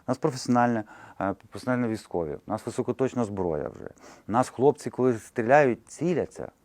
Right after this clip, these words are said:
Тобто він не, не стріляє от просто туди, як вони стріляли, от, по Маріуполю. Стала там батарея градів і просто,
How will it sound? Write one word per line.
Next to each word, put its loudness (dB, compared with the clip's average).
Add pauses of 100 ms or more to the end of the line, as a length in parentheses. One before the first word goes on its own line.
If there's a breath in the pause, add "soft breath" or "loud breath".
(1600)
Тобто -2
він 4
не, 6
не 4
стріляє 12
от 8
просто 6
туди, -2 (1200)
як 0
вони 8
стріляли, -4 (380)
от, -6
по 2
Маріуполю. 4 (420)
Стала 12
там 2
батарея 4
градів 4 (360 loud breath)
і -6
просто, 0